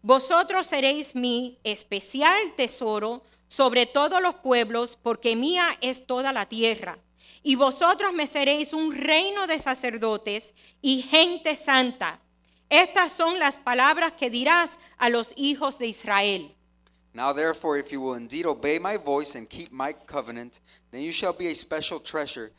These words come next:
Speaker 2: to me above all people. For all the earth is mine, then you shall be to me a kingdom of priests and a holy nation. These are the words which you shall speak to the children of Israel.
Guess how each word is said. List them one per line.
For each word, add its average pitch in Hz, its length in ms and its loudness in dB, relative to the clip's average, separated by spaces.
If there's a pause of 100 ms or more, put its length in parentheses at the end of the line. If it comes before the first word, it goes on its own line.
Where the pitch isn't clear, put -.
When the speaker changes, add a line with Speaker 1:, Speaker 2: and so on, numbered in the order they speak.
(240)
Speaker 2:
to 139 100 -10
me 170 240 -4
above 127 300 -2
all 139 160 2
people. 123 420 -14 (420)
For 139 140 -4
all 165 200 6
the 165 100 -2
earth 165 260 0
is 147 160 -6
mine, 139 280 0
then 131 100 -8
you 131 100 -6
shall 127 220 -4
be 160 320 -10 (360)
to 151 120 -8
me 170 200 -2
a 151 80 -2
kingdom 190 480 -6
of - 140 -12
priests 156 480 -10
and 120 160 -16
a 117 80 -8
holy 170 340 -2
nation. 131 460 -8
These 165 240 -10
are 156 80 -4
the 135 80 -4
words 135 340 -4 (480)
which 131 180 -8
you 165 60 -8
shall 156 220 0
speak - 320 -10
to - 80 -18
the 127 120 -10
children 147 520 -8
of 117 160 -14
Israel. 95 340 -14